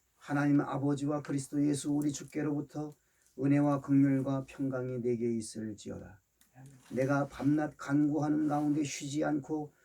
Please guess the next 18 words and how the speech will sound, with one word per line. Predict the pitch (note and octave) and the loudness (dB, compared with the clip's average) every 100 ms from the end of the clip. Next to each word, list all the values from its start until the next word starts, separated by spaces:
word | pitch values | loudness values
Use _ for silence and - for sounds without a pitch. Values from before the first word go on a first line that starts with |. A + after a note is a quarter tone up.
| _ - | _ -4
너를 | D3 D3+ D3 | 0 2 0
생각하여 | C#3 D3 C#3+ C#3 C#3 C3+ C3+ C3+ | 0 2 2 0 0 0 0 -4
청결한 | - G3+ F#3+ F3+ F3+ | -4 -2 2 2 2
양심으로 | D#3+ C#3+ C3 C3+ A#2+ A2 G#2+ _ - - - _ _ | 4 4 4 0 -2 -2 -8 _ -20 -20 -20 _ _
조상적부터 | D3+ D3+ D#3 E3 E3+ D#3+ D#3+ E3 | -4 0 0 0 -2 -4 -4 -4
섬겨오는 | - F3 D#3+ E3 D#3 D#3+ D#3 D3 | -2 -4 0 0 0 2 0 -2
하나님께 | C#3+ D3 C#3+ C#3 C#3+ | -4 0 0 0 -6
감사하고, | B2+ B2 A2+ A2 G#2 G2 G2+ _ _ _ _ - _ | -4 -4 -4 -6 -8 -10 -14 _ _ _ _ -20 _
내 | C#3+ C#3+ D3 | 0 2 2
눈물을 | C3+ C#3 C#3+ C#3 C#3 C3+ B2 A#2 | 2 4 4 4 2 0 -2 -8
생각하여 | - C3 B2 - B2+ B2 C3+ _ _ - _ | -8 -6 -6 -4 -2 -2 -6 _ _ -20 _
너 | C#3+ D3 | 0 0
보기를 | - D#3 C#3 D3+ D#3+ | -2 -4 0 2 2
원함은 | C3+ C#3+ C3+ B2+ G2+ - _ _ _ - | 4 4 4 2 -2 -10 _ _ _ -2
내 | D3+ | 0
기쁨이 | D#3 F3 D#3+ F3 F#3 | 0 -2 -2 4 4
가득하게 | F3 D#3+ E3 E3+ - D3+ D3+ | 2 -6 -6 -8 -12 -8 -6
하려 | C#3 C3 C3+ C3 | -4 -4 -2 -4